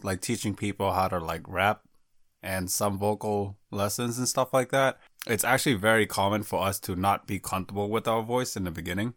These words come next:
because the way we think we sound or hear ourselves is actually different when it's projected onto other people's ears. So the way you hear yourself, like, when you're playing back either, um,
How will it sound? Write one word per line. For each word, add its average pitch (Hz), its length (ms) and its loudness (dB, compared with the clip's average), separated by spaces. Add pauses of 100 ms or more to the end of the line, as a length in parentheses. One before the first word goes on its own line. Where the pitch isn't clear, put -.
(240)
because 113 380 4
the 107 140 2
way 113 280 6
we 110 160 0
think - 360 0
we 131 140 0
sound 147 540 2
or 92 180 -2
hear 110 220 2
ourselves 101 520 2
is 95 200 -2
actually 101 380 -2
different 92 440 -4
when 90 120 -2
it's 87 80 -6
projected 90 580 -6
onto 90 240 -6
other 90 240 -2
people's 90 480 -10
ears. 90 400 -6 (280)
So 131 140 4
the 110 80 6
way 123 480 4
you 107 340 -2
hear 113 200 2
yourself, 107 720 2
like, 92 400 -4
when 101 200 -4
you're 92 120 0
playing 104 340 -2
back 98 260 -4
either, 95 440 -2
um, 85 380 -6